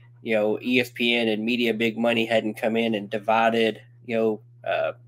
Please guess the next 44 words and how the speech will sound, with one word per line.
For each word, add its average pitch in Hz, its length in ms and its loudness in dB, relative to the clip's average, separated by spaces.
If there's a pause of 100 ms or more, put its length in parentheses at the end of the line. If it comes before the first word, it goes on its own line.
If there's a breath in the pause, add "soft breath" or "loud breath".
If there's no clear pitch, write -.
(180)
college 117 340 2
sports - 400 -4
into 117 160 -6
the 107 80 -6
haves 113 320 0
and 107 100 -6
have-nots. 120 800 2 (440 soft breath)
You 117 100 0
know, 113 40 2
we 127 160 4
were 131 120 4
just 120 180 -2
right 120 180 4
there 117 140 0
competing 113 540 -2
and 104 120 -2
proving 120 280 0
it 110 120 0
on 117 200 2
the 101 100 -2
court, 120 460 -4
and 104 140 -14
he 127 120 -2
was 113 160 -2
definitely 117 340 2
instrumental 120 520 0
in 117 80 0
that, 120 220 0
was 113 140 -16
an - 80 -12
all-time 113 440 2
great 117 320 -2
player. 117 500 2 (580 soft breath)
Uh, 107 160 0
so 110 140 -10
sad 135 260 6
to 127 60 0
hear 127 240 2
that. 120 300 4 (320)
Uh, 107 100 2
obviously, 113 340 2
prayers 113 380 -2
with 107 140 -8
his 107 360 -4